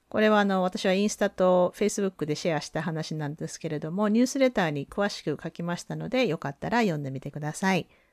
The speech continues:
そういうわけで、いろいろ人生とか死とか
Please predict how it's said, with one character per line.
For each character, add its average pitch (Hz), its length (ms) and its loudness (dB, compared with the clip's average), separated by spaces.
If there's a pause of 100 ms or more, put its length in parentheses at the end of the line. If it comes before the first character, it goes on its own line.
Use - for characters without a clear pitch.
(380)
そ - 120 2
う - 20 8
い 220 40 8
う - 20 2
わ 208 100 4
け 165 140 -2
で、 147 120 0
い 180 140 -2
ろ 208 140 6
い 196 40 4
ろ 196 120 2
人 240 220 4
生 143 240 -2
と 135 100 -10
か - 300 -8
死 - 340 -4
と - 200 -14
か 139 220 -8